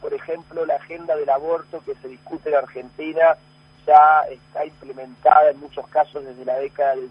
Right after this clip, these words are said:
setenta y en algunos casos, como el de Gran Bretaña, desde los sesenta. Las cuestiones de identidad de género, de L G B T, adopción homosexual,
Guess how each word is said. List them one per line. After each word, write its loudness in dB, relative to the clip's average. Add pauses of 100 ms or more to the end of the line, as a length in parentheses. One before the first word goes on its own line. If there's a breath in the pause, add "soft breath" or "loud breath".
setenta -6
y -6
en -10
algunos -12
casos, -6
como -12
el -14
de -8
Gran -8
Bretaña, -8
desde -12
los -20
sesenta. -4 (460 soft breath)
Las 4
cuestiones -6
de -10
identidad -4
de 0
género, -6
de -6
L -12
G -20
B -6
T, -4 (880)
adopción -4
homosexual, 4